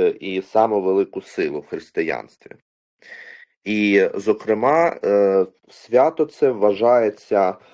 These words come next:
м, ну, основ-, основоположним для будь-якого християнського вчення. І тут ми бачимо,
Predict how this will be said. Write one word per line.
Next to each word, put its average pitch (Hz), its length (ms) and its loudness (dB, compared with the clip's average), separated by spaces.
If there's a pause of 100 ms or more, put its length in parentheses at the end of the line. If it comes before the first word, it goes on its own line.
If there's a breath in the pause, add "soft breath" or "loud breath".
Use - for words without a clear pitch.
(300 soft breath)
м, 95 460 -10
ну, 104 380 -6 (260)
основ-, 135 600 -2
основоположним 139 1040 0
для 95 240 2
будь-якого 117 520 -4
християнського 101 800 -4
вчення. 87 560 -12 (720 soft breath)
І 110 140 -4
тут 165 320 -4
ми 135 160 2
бачимо, 104 840 0